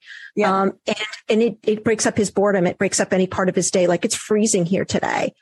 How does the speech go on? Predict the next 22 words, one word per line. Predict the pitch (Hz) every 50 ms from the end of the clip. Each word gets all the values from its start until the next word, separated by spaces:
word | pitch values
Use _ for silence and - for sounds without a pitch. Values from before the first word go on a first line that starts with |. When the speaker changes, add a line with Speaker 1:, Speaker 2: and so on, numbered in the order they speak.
| _ _ -
Speaker 2:
We're | 196 196
gonna | 202 202
Speaker 1:
Right. | 190 185
Speaker 2:
get | 190
out | 185 -
the | -
snuffle | - - 165 156 - -
ball." | - - - - - 185 - _ -
And | 180
then | 180 175 175
he's | 180 180 170
gonna | - 180 180 170
love | 165 165 165 160 262
Speaker 1:
Well, | 277 269 254 - -
Speaker 2:
it. | 233
Speaker 1:
one, | 262 269 294 302 311 311 -
one | - 294 320 349
of | 370 370
the | 392 392
things | - - 339 320 339 311
that | - 262 247
I, | 247 240 247 277 294 262